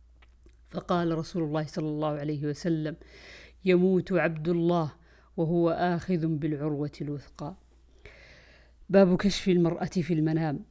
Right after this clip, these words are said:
عن عائشة رضي الله عنها قالت: "قال لي رسول الله صلى الله عليه وسلم: 'أريتك في المنام مرتين، إذا رجل يحملك في سرقة من حرير، فيقول: هذه امرأتك،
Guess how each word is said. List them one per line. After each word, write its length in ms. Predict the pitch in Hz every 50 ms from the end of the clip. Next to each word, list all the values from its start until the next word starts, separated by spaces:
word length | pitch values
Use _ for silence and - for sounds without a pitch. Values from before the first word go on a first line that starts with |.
| _ _ _ _ _ _ -
عن 200 | 175 160 180 180
عائشة 380 | 160 190 202 - 214 - 214 - 208
رضي 280 | 180 175 165 170 180
الله 380 | 175 175 175 180 180 170 175 160
عنها 260 | 160 175 165 180 170
قالت: 520 | 160 - 175 160 156 147 147 - - - - _ - - - - - _ -
"قال 240 | 185 175 175 175 170
لي 120 | 175 175
رسول 360 | 175 175 170 - 208 190 185
الله 280 | 185 175 180 180 175 165
صلى 200 | - - 170 165
الله 300 | 165 165 165 165 160 160
عليه 360 | 151 156 160 160 156 160 156
وسلم: 520 | 156 151 - 185 160 156 143 143 143 151 - - _ _ _ _ _ - - - - - - _ - -
'أريتك 520 | 185 175 190 196 196 - - 196 175 -
في 240 | - 175 - - 202
المنام 640 | 185 180 180 180 175 185 185 185 180 180 175 175
مرتين، 760 | 175 175 165 160 170 175 - - 196 185 170 160 156 147 147 - - _ -
إذا 340 | 185 190 165 185 190 185 185
رجل 680 | 175 185 185 180 160 180 190 180 180 185 185 180 185 - -
يحملك 840 | 180 180 170 - - - 180 185 190 190 175 180 175 - - 196 180
في 320 | - - - 185 180 170
سرقة 640 | 165 - - 202 185 180 175 - - 196 - - -
من 260 | 180 175 175 175 180 156
حرير، 500 | - - 185 165 180 175 160 151 - - - - - _ _
فيقول: 640 | - 185 175 170 165 - - 180 185 185 196 208 202 - - _ -
هذه 400 | 175 185 180 165 160 165 165 170
امرأتك، 640 | 165 165 165 - 151 147 - - 156 - - -